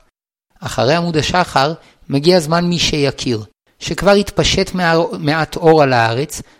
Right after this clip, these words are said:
עד שיכול אדם להכיר את חברו שאינו רגיל לפוגשו ממרחק של ארבע מאות. ובאותו הזמן אפשר גם להבחין בין תכלת ללבן.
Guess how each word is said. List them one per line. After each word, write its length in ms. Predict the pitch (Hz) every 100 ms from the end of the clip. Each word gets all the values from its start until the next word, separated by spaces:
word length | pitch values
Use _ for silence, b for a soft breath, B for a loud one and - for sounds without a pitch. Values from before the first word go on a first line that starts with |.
| b
עד 160 | 175 165
שיכול 400 | 180 170 196 196
אדם 220 | 214 185
להכיר 300 | 147 - 180
את 80 | -
חברו 420 | 180 160 170 185
שאינו 360 | - 143 160
רגיל 260 | 170 165 170
לפוגשו 640 | 151 170 156 - 208 165 B B B 175
ממרחק 480 | 170 170 156 175 -
של 160 | 131
ארבע 320 | 156 127 143
מאות. 260 | 147 143 - - _ _ _ 127
ובאותו 340 | 117 113 170
הזמן 400 | 160 156 175 165 165 b b 135
אפשר 240 | - 170
גם 180 | 185 170
להבחין 460 | 139 120 - 180
בין 140 | 156 139
תכלת 420 | - 143 147 147
ללבן. 400 | 131 117 104